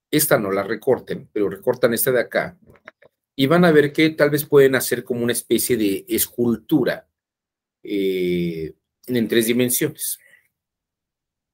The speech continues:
Eh, ciertamente parecería que están viendo una escultura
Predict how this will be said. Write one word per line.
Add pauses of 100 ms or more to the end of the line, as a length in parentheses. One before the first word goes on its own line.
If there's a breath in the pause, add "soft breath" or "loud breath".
(260)
Eh,
ciertamente (360)
parecería
que
están
viendo
una
escultura